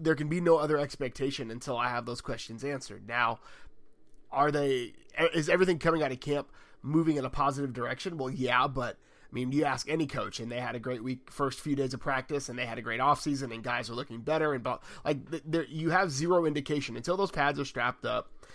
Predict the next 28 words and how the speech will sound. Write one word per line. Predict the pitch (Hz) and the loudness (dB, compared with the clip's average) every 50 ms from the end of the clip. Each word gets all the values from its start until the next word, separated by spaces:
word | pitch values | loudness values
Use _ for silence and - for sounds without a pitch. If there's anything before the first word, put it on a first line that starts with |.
| - - - | -18 -12 -8
and | 123 127 | -6 -4
until | 131 127 131 170 160 | -4 2 4 4 4
Texas | 143 - 156 143 - - 156 135 | 4 2 0 0 0 -2 -4 -4
is | 139 127 | -2 -2
on | 127 123 135 | -2 -2 -2
the | 135 | -4
field | - 127 120 120 120 117 | -4 -6 -6 -6 -6 -8
in | 120 | -8
Washington, | 123 120 120 131 - 131 135 127 123 127 | -6 -6 -6 -6 -6 -8 -6 -6 -4 -2
D | 127 127 127 | -2 -2 -4
C, | - - 120 113 | -4 -6 -6 -8
playing | - - 139 139 139 135 135 139 135 - - - - - | -6 -4 -2 -2 0 -2 -2 -4 -6 -10 -14 -16 -6 -2
a | - 135 | 0 2
Maryland | 139 151 175 214 233 233 226 214 - | 4 6 6 6 6 6 4 2 2
team | 196 208 208 202 | 0 -2 0 0
that | 170 147 123 - - | 2 0 0 0 -2
honestly | - 127 135 165 196 196 - 226 240 | -2 0 2 2 2 0 0 -2 -2
is | 226 180 160 - | -2 -2 -4 -6
probably | - - 147 139 156 165 175 | -4 0 2 2 2 4 2
gonna | 185 190 185 | 0 0 0
be | 190 185 | -2 0
better | 151 160 175 185 180 143 | 2 2 2 4 2 0
than | 139 131 | 0 0
a | 131 | 0
lot | 131 135 143 | 2 2 0
of | 156 | 2
people | - 139 143 147 | 0 -2 -2 -2
think. | 135 - 202 190 160 139 131 - | -2 0 0 0 0 -2 -4 -10